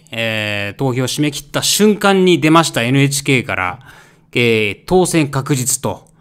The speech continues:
いうことでね、まあ、僕もスタンバってたんですけれどもね、えー、もう四割ぐらい票を集めて、やっぱり決まりと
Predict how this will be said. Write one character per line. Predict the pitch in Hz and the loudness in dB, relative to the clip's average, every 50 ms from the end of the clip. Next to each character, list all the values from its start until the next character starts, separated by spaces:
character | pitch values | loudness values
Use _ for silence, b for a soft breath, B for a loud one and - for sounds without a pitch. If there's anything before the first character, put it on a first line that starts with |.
| b b b b b b _ _ - | b b b b b b _ _ -8
い | 113 113 | -6 -6
う | 113 110 | -6 -6
こ | - 117 | -8 -8
と | 113 113 101 | -10 -10 -10
で | 92 92 | -12 -12
ね、 | 92 92 92 | -12 -12 -12
ま | 104 107 | -10 -6
あ、 | |
僕 | 113 135 139 160 | -6 -4 -2 0
も | 165 151 | -2 0
ス | - - | 2 2
タ | 202 202 | 4 4
ン | 196 | 6
バ | 196 | 4
っ | 196 196 | 4 2
て | - - | 0 -2
た | - 120 | 0 0
ん | 107 101 | 0 0
で | 95 92 | -4 -8
す | - - | -10 -12
け | - 104 92 | -14 -14 -16
れ | 98 | -16
ど | 101 98 | -16 -18
も | 95 98 98 | -18 -18 -18
ね、 | 98 101 101 104 - - - | -16 -16 -18 -18 -18 -18 -16
え | 104 104 101 101 101 101 101 104 104 104 104 104 101 104 113 | -14 -14 -14 -14 -14 -14 -14 -16 -16 -16 -18 -18 -18 -14 -10
ー、 | 131 | -6
も | 143 139 120 107 95 101 | -6 -4 -4 -4 -6 -4
う | 113 139 | 0 2
四 | 170 190 190 190 | 4 4 4 4
割 | 196 185 185 180 | 4 4 2 2
ぐ | 185 175 | 4 4
ら | 151 131 | 4 4
い | 117 | 2
票 | - 147 139 | 0 0 0
を | 139 131 | 0 0
集 | 135 - 151 | 0 -2 -2
め | 160 160 | -2 -2
て、 | 160 208 | 0 0
や | 160 135 | 0 0
っ | 139 | 0
ぱ | - 147 | -2 -2
り | 120 110 | -2 -2
決 | - 135 | -2 0
ま | 131 127 | 0 0
り | 120 120 | 0 0
と | 120 117 101 - - b | -2 -4 -6 -6 -8 b